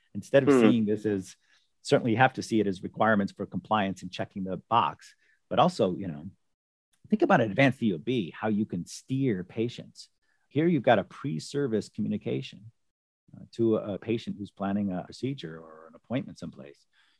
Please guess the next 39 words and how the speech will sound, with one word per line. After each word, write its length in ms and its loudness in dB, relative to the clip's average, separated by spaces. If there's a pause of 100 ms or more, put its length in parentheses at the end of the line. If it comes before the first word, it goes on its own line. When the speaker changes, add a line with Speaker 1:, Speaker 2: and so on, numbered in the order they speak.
(120)
Speaker 1:
You 80 0
can 200 0
pack 320 0
a 60 -2
lot 440 -2 (320)
in 100 -6
that 180 2
communication 800 -2
about 340 -6 (140)
where 260 0
you 180 0
want 300 -2
that 260 -2
member 300 -2
to 60 -6
go, 440 4 (200)
what 180 0
you 100 -2
want 200 0
that 180 0
member 240 -2
to 100 -8
think 280 -4
about, 420 4 (340)
any 260 0
added 400 0
benefits 800 0
or, 220 -2
you 100 -2
know, 160 -4
wellness 520 0
pluses 560 -2
that 120 -4
might 180 -8
give 160 -6
them 140 -6
better 280 -2
deductions, 840 -4
or 200 -12